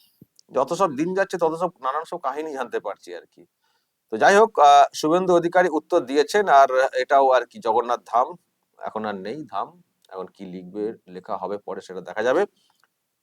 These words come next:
তো এই হচ্ছে ব্যাপার। দর্শক, বলবেন কেন হঠাৎ করে ধাম উধাও হয়ে গেল, বলবেন, এবং নিম কাঠ সম্পর্ক যদি কিছু বলার থাকে। উনি আবার বলছেন, "চোরের মায়ের বড় গলা।"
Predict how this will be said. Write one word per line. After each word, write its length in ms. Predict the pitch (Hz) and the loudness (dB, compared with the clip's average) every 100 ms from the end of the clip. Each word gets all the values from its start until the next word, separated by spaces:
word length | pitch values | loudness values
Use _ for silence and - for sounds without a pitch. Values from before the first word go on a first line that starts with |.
| _ _ | _ _
তো 40 | - | -14
এই 120 | 92 | -14
হচ্ছে 300 | 95 90 90 | -14 -12 -14
ব্যাপার। 580 | - - 90 85 85 85 - _ _ 87 | -14 -8 -6 -4 -8 -10 -12 _ _ -4
দর্শক, 260 | 110 - 113 | -4 -2 -2
বলবেন 280 | 127 160 117 _ _ _ _ _ _ _ | 0 0 -2 _ _ _ _ _ _ _
কেন 160 | 113 127 | -6 -4
হঠাৎ 280 | 120 123 - | -2 -2 -2
করে 160 | 131 | -6
ধাম 260 | 107 117 120 | -2 -6 -4
উধাও 240 | 113 110 104 | -4 0 0
হয়ে 220 | 101 85 | 0 -4
গেল, 180 | 71 73 _ _ _ _ _ _ _ _ _ _ _ _ | -8 -18 _ _ _ _ _ _ _ _ _ _ _ _
বলবেন, 360 | 82 101 120 135 | -6 -4 -2 -2
এবং 180 | 123 104 | -4 -6
নিম 180 | 101 101 | -10 -8
কাঠ 200 | - - | -8 -6
সম্পর্ক 480 | 104 101 104 - | -8 -6 -6 -6
যদি 180 | 107 98 | -8 -10
কিছু 220 | - - | -12 -12
বলার 220 | 90 95 95 | -6 -6 -6
থাকে। 220 | 98 - | -12 -12
উনি 160 | 107 95 | -12 -8
আবার 140 | 98 | -8
বলছেন, 240 | 98 98 110 | -6 -8 -12
"চোরের 340 | - 98 98 | -12 -10 -10
মায়ের 220 | 104 104 | -10 -12
বড় 240 | 87 92 87 | -10 -8 -8
গলা।" 260 | 80 76 | -10 -14